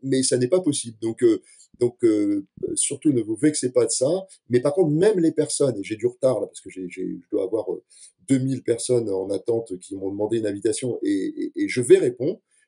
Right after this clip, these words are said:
Euh, et généralement, je réponds en disant : « Je suis désolé, je peux pas vous accepter, mais suivez-moi. Et en tout cas, voilà, on peut échanger, vous pouvez m'envoyer des messages, euh, et, et j'y répondrai, euh, peut-être avec lenteur, mais j'y répondrai. »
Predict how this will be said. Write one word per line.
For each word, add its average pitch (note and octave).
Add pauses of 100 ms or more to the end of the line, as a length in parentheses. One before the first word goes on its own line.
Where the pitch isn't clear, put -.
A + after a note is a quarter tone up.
(160)
Euh, G#2
et A#2
généralement, B2+
je C#3
réponds C#3+
en -
disant : « C3+
Je -
suis -
désolé, C3
je -
peux -
pas C#3+
vous B2
accepter, E3
mais C#3
suivez-moi. C#3 (240)
Et C3
en C3
tout C3
cas, D#3+
voilà, B2
on G#2
peut B2
échanger, A#2+
vous C3
pouvez A#2
m'envoyer A2+
des G#2
messages, B2
euh, F#2+ (300)
et, G#2
et A2
j'y -
répondrai, A#2
euh, G#2+
peut-être -
avec G2
lenteur, C3
mais A2
j'y A2+
répondrai. » A2